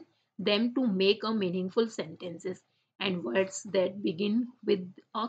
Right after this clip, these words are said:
capital letter are the first word in the sentence। ओके, आपको क्या करना है? जो first letter कैसे होगा? Capital letter में होगा। तो आपको यहाँ पे देखना है, जैसे ये हर यहाँ पे capital letter है, हर यहाँ पे कैपिटल letter है, she यहाँ पे capital letter है, and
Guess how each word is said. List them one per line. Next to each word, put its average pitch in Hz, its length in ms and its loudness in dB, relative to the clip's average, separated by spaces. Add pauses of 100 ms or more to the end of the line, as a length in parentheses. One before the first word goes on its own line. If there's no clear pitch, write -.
(120)
capital 202 400 2
letter 180 260 0 (720)
are 214 340 8
the 262 100 0 (160)
first 262 320 0
word 196 240 2
in 214 200 0
the 196 80 4
sentence। 175 460 -6
ओके, 202 240 -4
आपको 233 260 0
क्या 240 160 0
करना 214 220 -2
है? 240 80 0
जो 233 380 -6 (100)
first 202 240 -2
letter 202 360 -2
कैसे 214 280 -2
होगा? 233 220 0
Capital 185 420 -2
letter 170 220 0
में 175 120 -2
होगा। 175 140 -2
तो 208 120 -6
आपको 185 200 -4
यहाँ 196 160 0
पे 190 80 -2
देखना 175 200 -4
है, 170 80 -4
जैसे 180 180 -6
ये 185 80 -2
हर 180 200 -6
यहाँ 175 160 -4
पे 175 100 -8
capital 180 340 -8
letter 170 180 -2
है, 185 60 -2
हर 185 160 -8
यहाँ 175 240 -6
पे 185 80 -8
कैपिटल - 720 -4
letter 170 280 2
है, 180 100 -2 (360)
she 220 140 2
यहाँ 190 240 0
पे 185 80 0
capital 180 280 0
letter 185 280 4
है, 226 140 -4 (100)
and 185 240 -2